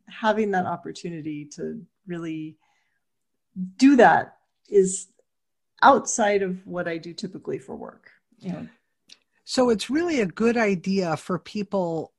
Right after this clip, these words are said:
Speaker 2: like, if they're like, "Oh, well, you know, I live in this place where I can't really walk," or I don't have, some places don't really have sidewalks. Like, some of our own town here doesn't have some sidewalks in some places, right?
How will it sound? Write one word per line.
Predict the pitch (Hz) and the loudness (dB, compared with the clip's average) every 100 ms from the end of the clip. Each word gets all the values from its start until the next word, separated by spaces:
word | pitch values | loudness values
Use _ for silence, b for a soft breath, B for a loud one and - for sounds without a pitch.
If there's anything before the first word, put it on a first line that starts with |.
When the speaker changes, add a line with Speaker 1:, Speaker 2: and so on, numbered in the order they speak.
| - | -6
Speaker 2:
like, | 185 170 | -4 -2
if | - 139 185 | -4 -6 -4
they're | 196 190 | -2 -2
like, | 180 170 | -2 -2
"Oh, | - 220 | 0 2
well, | 208 202 196 165 - _ | 2 0 0 -4 -10 _
you | - 196 | -6 -4
know, | 156 127 123 - - | -2 -4 -6 -4 2
I | 214 | 2
live | 254 | 4
in | 233 220 | 2 0
this | 190 | 0
place | - 180 165 | -2 -2 -2
where | 170 | -6
I | 165 | -6
can't | - 208 | -4 -4
really | 196 208 | -2 -4
walk," | 185 147 131 113 | -2 -2 -2 -4
or | 143 | -2
I | 180 | 0
don't | 247 262 | 2 2
have, | 240 202 - | 2 0 -8
some | - 190 190 | -4 -2 -2
places | 175 156 151 139 | -4 -4 -6 -6
don't | 156 151 | -6 -4
really | 147 135 | -6 -4
have | 135 | -6
sidewalks. | 117 170 180 110 104 - | -4 -4 -4 -6 -10 -10
Like, | 120 120 | -12 -8
some | - 156 | -4 0
of | 151 | 2
our | 156 156 | 4 4
own | 151 139 | 2 -2
town | - 190 156 135 | 0 0 0 -2
here | 123 135 123 139 | -6 -6 -4 -6
doesn't | 135 147 143 | -4 -4 -2
have | 131 127 | -4 -4
some | 120 135 | -6 -8
sidewalks | - 208 185 127 113 | 0 0 0 -2 -4
in | 120 | -12
some | 107 120 | -10 -10
places, | 110 107 - 104 110 | -10 -12 -14 -14 -10
right? | 117 127 | -10 -10